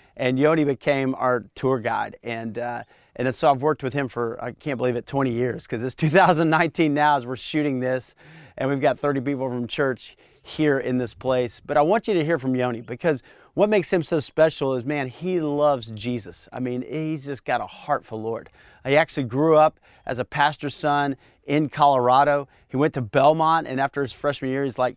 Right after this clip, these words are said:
"Do I really believe this?" You know, and so if I'm gonna really believe it, I'm gonna go to the home of three major world religions, and I'm gonna go to the Jerusalem and go where Christianity and Islam and where Judaism all kind of originated, and I'm gonna, I'm gonna spend time there.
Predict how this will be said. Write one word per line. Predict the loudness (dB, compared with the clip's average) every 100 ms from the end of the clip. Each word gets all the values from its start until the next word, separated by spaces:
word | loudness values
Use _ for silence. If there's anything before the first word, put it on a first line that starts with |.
| _
"Do | -8
I |
really | -4 -2 -2
believe | -2 -2 -2
this?" | -2 -4 -6 -20 _ _ _ 0
You | 4
know, | 4 4
and | 0
so | -2 0
if | 2
I'm | 2
gonna | 2 0
really | 0 -2
believe | 0 0 0
it, | 0
I'm |
gonna | 0 -2
go | 0 0
to |
the | -2
home | -2 -2 -2 -4
of | -8 _ _ _
three | 0 2
major | 4 2 0
world | 0 2
religions, | 2 0 -2 -14 -16 -12
and | -6
I'm | -4
gonna | -2
go | 0 2
to |
the | 0 -6
Jerusalem | -6 -4 -4 -4 -10 -12
and | -6
go | -2 0
where | 0 0 0 0
Christianity | -4 -2 -2 0 -2 -4 -6
and | -8
Islam | -2 -2 0 0 0 0 -4 -14 -20 -4
and | 0 2
where | 0
Judaism | -2 0 2 2 0 -4 -8
all | -2 0 0 -4 -20 -6
kind | -2 -2
of | -2
originated, | 0 -2 -2 -4 -6 -8
and | -6 -4
I'm | -2
gonna, | -4 -4
I'm | -6
gonna | -6
spend | -8 -8 -8
time | -4 -4 -4 -6
there. | -4 -4 -8